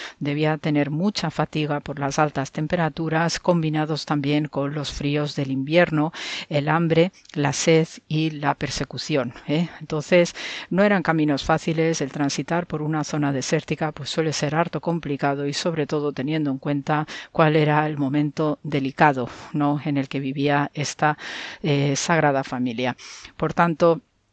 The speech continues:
es una historia excepcional la que tenemos con este viaje, tanto de ida como de vuelta, y por ello, pues, eh,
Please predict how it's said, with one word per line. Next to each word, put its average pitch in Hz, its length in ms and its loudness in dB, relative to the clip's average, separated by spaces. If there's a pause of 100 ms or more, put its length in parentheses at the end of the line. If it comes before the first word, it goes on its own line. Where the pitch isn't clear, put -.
(160)
es 170 220 4
una 160 200 2
historia 156 720 4
excepcional 151 800 2 (160)
la 143 120 0
que 139 120 -4
tenemos 160 540 0
con 139 180 -4
este 143 240 -2
viaje, 151 500 2
tanto 143 380 -4
de 147 100 -4
ida 143 360 0
como 131 240 -4
de 131 60 -4
vuelta, 160 500 2 (360)
y 185 120 0
por 160 180 -2
ello, 151 320 0
pues, 147 460 0 (300)
eh, 151 800 4